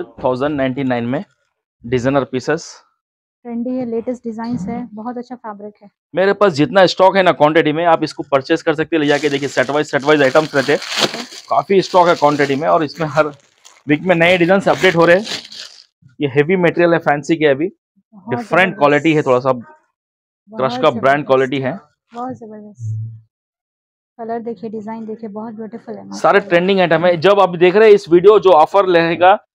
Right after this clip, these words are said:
Speaker 1: limited five days का रहेगा।
Speaker 2: ओके।
Speaker 1: इसके बाद फिर न्यू डिजाइन update होते रहेंगे,
Speaker 2: ओके।
Speaker 1: क्योंकि थोड़ा सा
Speaker 2: Okay।
Speaker 1: customers क्या है, थोड़ा टू months, three months का video देख के visit कर रहे हैं।
Speaker 2: ओके।
Speaker 1: थोड़ा सा अदबन गुजारिश है कि आप लेटेस्ट video देखिए, क्योंकि trending items है,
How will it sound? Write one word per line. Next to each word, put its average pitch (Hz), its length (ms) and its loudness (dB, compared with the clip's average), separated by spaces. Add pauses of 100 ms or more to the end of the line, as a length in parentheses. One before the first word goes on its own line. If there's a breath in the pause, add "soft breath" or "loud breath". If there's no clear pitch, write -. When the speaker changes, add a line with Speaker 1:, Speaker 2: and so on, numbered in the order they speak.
(200)
Speaker 1:
limited 175 320 0
five 165 240 0
days 175 180 2
का 185 120 6
रहेगा। 165 340 4 (200)
Speaker 2:
ओके। 202 160 -20
Speaker 1:
इसके 190 200 0
बाद 190 220 4
फिर 220 100 4
न्यू 190 220 6
डिजाइन 220 340 4
update 190 240 4
होते 190 200 4
रहेंगे, 160 320 2
Speaker 2:
ओके। - 400 -12
Speaker 1:
क्योंकि 180 220 0
थोड़ा 190 200 4
सा 196 80 4
Speaker 2:
Okay। 175 100 2
Speaker 1:
customers 190 340 -2
क्या 180 160 4
है, 196 120 4
थोड़ा 185 280 2
टू 170 420 2
months, 190 300 2
three 185 120 6
months 185 200 0
का 190 100 4
video 170 240 2
देख 175 160 0
के 185 60 6
visit 156 280 2
कर 156 100 2
रहे 147 120 4
हैं। - 420 -8
Speaker 2:
ओके। 208 180 -18
Speaker 1:
थोड़ा 185 160 2
सा 190 100 4
अदबन 190 260 4
गुजारिश 196 340 4
है 208 60 4
कि 214 80 2
आप 202 120 4
लेटेस्ट 180 320 2
video 202 200 6
देखिए, 190 260 4
क्योंकि 208 240 0
trending 202 380 2
items 196 320 2
है, 214 120 2